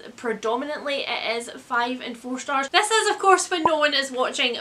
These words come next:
by Alyssa Cole. First of all, the plot of this one is very, very close, and by very, very close, I mean identical, to a movie that came out really recently, which was dealing with black people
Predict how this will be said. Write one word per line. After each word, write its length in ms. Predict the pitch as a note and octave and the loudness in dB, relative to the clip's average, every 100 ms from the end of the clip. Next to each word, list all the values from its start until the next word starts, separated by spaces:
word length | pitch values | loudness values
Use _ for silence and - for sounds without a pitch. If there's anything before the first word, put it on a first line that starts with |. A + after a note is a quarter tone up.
| A3 | 0
by 260 | A#3+ A#3+ | 4 4
Alyssa 600 | A#3 A#3 A3 A3 - G#3+ | 4 2 2 0 -4 -8
Cole. 380 | - A#3+ G3+ F4+ | -2 0 0 6
First 300 | A#4+ C5 - | 10 10 8
of 100 | A4+ G4 | 2 6
all, 420 | F4+ D#4+ D#4 B3+ | 8 8 6 2
the 460 | - B3+ D4+ E4 E4 | -6 -4 6 6 6
plot 400 | - F#4 F4 F4 | 6 6 6 4
of 60 | E4 | 2
this 260 | D#4 D4 | 0 2
one 220 | C#4+ B3+ | 2 2
is 400 | A#3+ - B3 A#3+ A#3 A3 | 2 0 4 4 2 0
very, 280 | B3 C#4 C#4 | 2 4 4
very 260 | C4 A#3+ | 4 2
close, 360 | A#3 C4+ A#3 A#3 | 0 0 0 0
and 160 | - G3+ | -4 0
by 160 | G3 | 0
very, 240 | F#3+ A3 G#3+ | 2 2 4
very 180 | G#3 | 2
close, 380 | G3+ A3+ G3+ - - | 0 -2 -2 -4 0
I 200 | G3 G#3 | 2 4
mean 260 | G#3 G#3+ G3+ | 2 0 2
identical, 920 | F#3+ F#3 G3 G3+ G#3 B3 - F3 F3+ - - - | 2 2 2 2 -2 -8 -6 -4 -6 -12 -20 -8
to 400 | - - F4 F4+ F4+ | 0 2 4 4 2
a 180 | - F4 | 2 0
movie 680 | D4+ C#4+ C#4 C4 C4+ B3 A#3 | 0 -2 -4 -2 0 0 -2
that 240 | A3+ A3+ | -2 -4
came 240 | - B3 A3 | -4 -2 0
out 260 | A3 G#3 | 0 0
really 320 | G3 G#3 C4+ D4 | -2 -2 0 -2
recently, 800 | C4 C4 C#4 B3+ B3+ A#3+ A#3 A#3 - | -2 -4 -6 -6 -2 4 4 2 -8
which 220 | - D#3+ - | -10 -8 -6
was 160 | A3 | -6
dealing 380 | G#3+ G#3+ G#3+ G#3+ | -2 -2 -2 -2
with 320 | G#3+ G#3+ A3+ | -2 -4 -8
black 360 | G#3 F#3+ - - | -2 0 0 -6
people 440 | - A3 A3+ G#3 | -12 -8 -4 -2